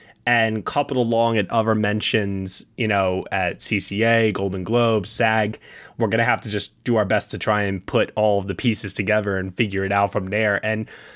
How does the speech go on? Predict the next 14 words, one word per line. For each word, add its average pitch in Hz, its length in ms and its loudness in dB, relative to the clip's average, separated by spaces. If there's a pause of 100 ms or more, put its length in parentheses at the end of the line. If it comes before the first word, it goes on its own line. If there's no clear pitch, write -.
(120)
you 135 80 0
know, 131 280 0 (240)
I 143 120 0
think 165 180 0
this 147 180 0
movie 139 260 0
is 120 120 0
hitting 127 280 2
at 110 80 2
exactly 104 500 0
the 120 80 2
right 110 240 0
time, 107 540 -2
and 101 420 -6